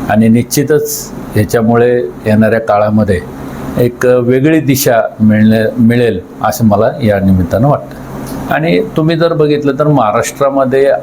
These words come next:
येणाऱ्या ज्या इंडस्ट्री आहेत ह्या परराज्यामध्ये त्या ठिकाणी गेल्यात किंवा महाराष्ट्राला दिशा देण्यासाठी, महाराष्ट्राच्या हितासाठी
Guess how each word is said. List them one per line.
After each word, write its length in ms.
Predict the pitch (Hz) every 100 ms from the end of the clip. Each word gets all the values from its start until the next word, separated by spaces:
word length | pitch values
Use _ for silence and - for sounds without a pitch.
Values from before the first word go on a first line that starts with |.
| -
येणाऱ्या 460 | 113 113 113 120 113
ज्या 180 | 120
इंडस्ट्री 560 | 120 110 107 110 - 117
आहेत 420 | 90 80 87 - - -
ह्या 120 | 117
परराज्यामध्ये 1040 | 110 - 113 110 95 107 101 101 101 98 92 -
त्या 100 | 101
ठिकाणी 360 | 82 - 90 90
गेल्यात 360 | 82 80 80 - - - - - - - -
किंवा 160 | 127
महाराष्ट्राला 880 | 127 113 113 117 - 139 143 147 147
दिशा 300 | 131 123 139
देण्यासाठी, 760 | 123 120 120 107 101 - 113 123
महाराष्ट्राच्या 1120 | 104 95 107 - 123 120 - 135 143 147 117
हितासाठी 580 | 101 131 123 - -